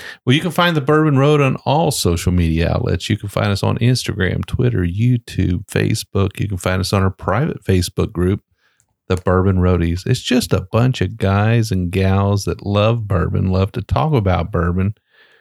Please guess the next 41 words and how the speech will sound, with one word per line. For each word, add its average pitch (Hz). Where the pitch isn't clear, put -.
share 95
stories, 107
share 85
pictures, 98
share -
experiences. 98
And 90
guess 85
what? -
They 90
even 87
share 82
bourbon. 82
They 92
do. 82
They 98
send 101
samples 95
to -
each 90
other 95
and, 87
and, 87
uh, 87
just 113
have 120
a 107
good 113
time 101
talking 101
about 92
bourbon 98
things. 90
We 104
hope 127
you'll 117
check -
out 113
the 95
Bourbon 107
Roadies. 101